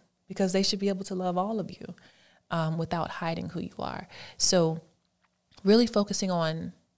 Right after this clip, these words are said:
the experience of, of how I move in this world. Um, and then, um, what am I, what am I put here to do?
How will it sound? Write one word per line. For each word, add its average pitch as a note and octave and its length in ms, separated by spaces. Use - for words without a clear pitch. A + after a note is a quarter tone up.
the F3 120
experience E3+ 640
of, F3 220
of E3 100
how F3 300
I D#3+ 100
move E3+ 300
in F3 100
this F3 180
world. F3+ 460
Um, D#3 280
and E3+ 160
then, E3 340
um, D#3 480
what F3+ 160
am F3+ 100
I, E3 120
what F3 140
am F3 100
I D#3+ 100
put F3 200
here - 180
to - 160
do? - 380